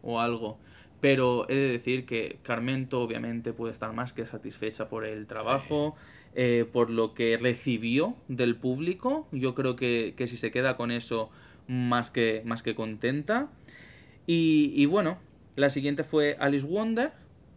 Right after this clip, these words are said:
Speaker 1: que quedó, eh, en este momento quedó quinta clasificada de la noche. Y, y bueno,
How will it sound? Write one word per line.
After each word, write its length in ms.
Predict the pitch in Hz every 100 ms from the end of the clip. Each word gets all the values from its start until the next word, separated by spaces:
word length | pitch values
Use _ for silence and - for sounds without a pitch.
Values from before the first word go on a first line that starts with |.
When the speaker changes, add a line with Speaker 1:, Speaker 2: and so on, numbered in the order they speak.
| -
Speaker 1:
que 300 | - 123 110 -
quedó, 560 | 110 113 117 117 113 -
eh, 340 | 113 110 110
en 140 | 113 113
este 360 | - 117 110 123
momento 480 | 117 110 110 107
quedó 200 | - 110 -
quinta 500 | 175 190 180 240 311 - - - -
clasificada 680 | 143 135 131 120 135 143 190
de 80 | 147
la 120 | 131
noche. 400 | 147 160 - 285 - - - - - -
Y, 540 | 160 156 147 139 131 139
y 100 | 151
bueno, 320 | 214 214